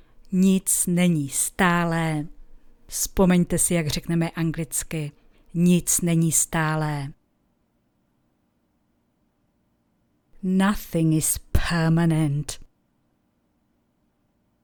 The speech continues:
Nothing is permanent. A já dodám,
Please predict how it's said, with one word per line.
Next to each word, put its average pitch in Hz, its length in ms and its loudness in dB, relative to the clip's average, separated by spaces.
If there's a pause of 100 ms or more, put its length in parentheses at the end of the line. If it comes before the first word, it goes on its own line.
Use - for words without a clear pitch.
(680)
Nothing 180 720 2
is - 240 -2
permanent. 160 1080 0 (560)
A 175 100 0
já 156 260 2
dodám, 151 600 -2